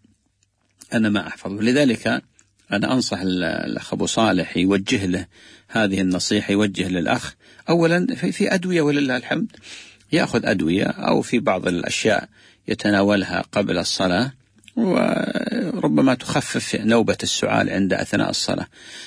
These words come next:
الأمر الآخر، إذا والله اشتد عليه السعال أثناء الصلاة وازدادت النوبة هذه،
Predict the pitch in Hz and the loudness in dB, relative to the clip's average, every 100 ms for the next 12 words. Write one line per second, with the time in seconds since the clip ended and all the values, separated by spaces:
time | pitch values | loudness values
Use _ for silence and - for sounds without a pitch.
0 | - - 139 190 185 - 101 - - 120 | -12 -2 2 2 2 0 -2 -2 -6 -2
1 | 113 123 147 147 120 - - 80 87 95 | 0 2 2 2 0 -2 -2 -2 0 2
2 | 107 95 - 95 90 82 - - _ _ | 2 2 -2 0 2 2 -2 -6 _ _
3 | _ _ _ _ - 107 104 101 - - | _ _ _ _ -10 -2 0 0 -2 -2
4 | 104 98 95 110 110 135 131 101 - 95 | 0 0 0 -2 2 2 4 0 0 2
5 | 101 95 82 87 85 73 80 117 | 4 2 -2 -4 -4 -4 -2 0